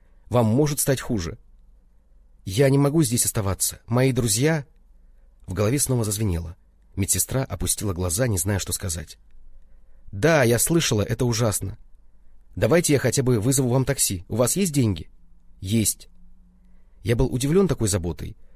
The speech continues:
но не смог из себя выдавить даже «спасибо». Внутри всё кричало и разрывалось, но не от физической боли. «Кати больше нет». Пока я ждал машину, девушка мне принесла горячий чай и булочку. К еде я не притронулся, а напиток осушил залпом,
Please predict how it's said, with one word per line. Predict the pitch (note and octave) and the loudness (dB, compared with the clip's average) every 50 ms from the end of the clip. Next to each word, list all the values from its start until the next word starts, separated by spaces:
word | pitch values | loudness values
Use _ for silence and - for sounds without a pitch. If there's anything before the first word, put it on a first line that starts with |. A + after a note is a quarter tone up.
| - - - | -10 -2 2
но | D#3+ | 4
не | G3 F3 | 4 4
смог | D3+ - C#3+ D3+ D3 - | 4 2 2 0 0 0
из | - G#2 | -2 -2
себя | - - G#2 A#2+ F#2+ | -2 0 0 0 0
выдавить | A#2+ A#2+ A#2+ A#2 - - - | 0 -2 -2 -4 -4 -6 -6
даже | G2 G#2 G#2+ A2 | -4 -4 -2 -2
«спасибо». | A2+ - - G#2+ - - F#2 E2+ - - - - - - - - - - - - - - - - | -2 -2 -2 -2 -2 -2 -4 -8 -12 -16 -20 -20 -20 -20 -20 -20 -20 -20 -20 -20 -20 -20 -18 -8
Внутри | - F#2+ A2+ G#2+ - B2+ | -2 -2 0 0 0 0
всё | A#2 - - | 0 0 -2
кричало | G#2+ - G2+ F#2 - - C3+ C3+ B2+ A#2+ | -2 -2 -4 -4 -2 -2 0 0 0 0
и | G#2+ - - G#2 | -2 -2 -2 -4
разрывалось, | G2+ F#2+ F#2+ F2+ F2 F2 C3 C3+ A#2 G2 - - - - - _ _ - - - | -2 -2 -2 -2 -2 0 0 0 0 -2 -4 -6 -6 -10 -18 _ _ -20 -12 -4
но | - G#2+ B2+ D#3 | 0 2 4 6
не | F3+ F#3 | 4 4
от | F3+ - | 2 0
физической | - E3 D#3+ D3+ - D3 - - C#3+ | -2 -4 -2 -2 -2 -4 -2 -2 -2
боли. | A2+ F#2+ G2 F2 D#2+ D#2+ - _ _ _ _ _ _ _ _ _ - - - | -2 0 -2 -2 -2 -6 -10 _ _ _ _ _ _ _ _ _ -18 -6 0
«Кати | - B2+ A2 - - G2 | 2 2 2 2 -2 -4
больше | F2 F2+ F#2 - - - | -2 -4 -2 -2 -2 -2
нет». | G2 F2+ F2 - - - - - - - - - - - - - | -4 -4 -6 -8 -12 -16 -20 -20 -20 -20 -20 -20 -20 -12 -4 -2
Пока | D3 D3+ - G#3 | -2 2 2 2
я | F#3+ E3+ | 2 4
ждал | C3 D3+ D3 C#3 | 4 4 4 4
машину, | C3+ C3 B2 - G#3+ G3 E3 | 4 2 2 2 2 2 2
девушка | C3 D#3 D#3+ D3 - - C3 | 4 2 2 0 0 -2 -2
мне | A#2+ A#2+ C#3+ D3+ | 0 0 2 2
принесла | - A2+ G#2 G2+ - - C3 B2 | 0 0 0 0 0 -2 -2 0
горячий | G2 G#2 A2 G#2 - F2 | 0 0 0 0 -2 -4
чай | - - D3 C#3+ | -4 -2 0 0
и | C#3 | 0
булочку. | B2 G#2 F2 E2 - - - - - - _ - - _ _ _ - | 0 -2 -4 -4 -6 -8 -10 -12 -18 -18 _ -20 -20 _ _ _ -14
К | - - | -6 -4
еде | G2+ F#2+ E2 - D#3+ F3 | -2 -2 0 0 0 2
я | D3 G2+ A#2 B2+ | 2 2 2 2
не | B2+ A#2+ | 2 2
притронулся, | - - - A2 F2+ E2 E2+ F2 - - - G#2 - _ _ _ - - | 0 -2 -2 -2 -4 -4 -4 -4 -4 -6 -6 -8 -14 _ _ _ -16 -6
а | - G2 | -4 -2
напиток | F#2+ F#2 - E3 F3 - D#3+ - | -2 0 0 -2 -2 -2 -2 -4
осушил | - F2+ - F3+ - D#3+ D3 A#2 | -2 -4 -4 -2 -2 -2 0 0
залпом, | - A2+ G#2 F#2+ - G2 G2 | 2 0 0 0 -2 -6 -6